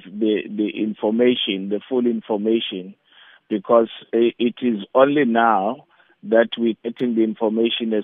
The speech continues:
to why he was moved from the, from the, from the other school. But before, it was on the basis of, of him, uh, not falling within the P P M of, of the school. In other words, the school, uh, got reduced in terms of the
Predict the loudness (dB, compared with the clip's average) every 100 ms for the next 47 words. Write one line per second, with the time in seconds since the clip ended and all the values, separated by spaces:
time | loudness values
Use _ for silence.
0 | -4 -2 2 4 4 4 4 0 -2 -2
1 | 0 0 -4 -16 -4 -2 0 0 0 0
2 | -4 -4 -4 -2 -2 -2 -4 -4 -2 0
3 | 2 2 0 -2 -4 -4 -2 0 0 -2
4 | -18 -4 2 4 2 -4 _ -20 _ -6
5 | 0 2 2 2 0 0 2 0 0 -6
6 | -6 -2 -2 -2 -4 -4 -4 -4 -2 0
7 | -2 -4 -2 0 0 0 0 -2 -2 0
8 | 2 0 0 -2 0 0 0 -2 -4 -6
9 | -4 -4 -2 0 -2 -6 _ -20 -20 -20
10 | -4 -4 -4 0 0 2 -2 -2 -4 -2
11 | 0 2 4 6 4 4 2 -2 -8 -8
12 | -8 -2 0 0 0 0 -2 2 0 2
13 | -2 -2 -2 0 0 0 -6 -6 -2 -2
14 | 0 -2 -4 -4 -4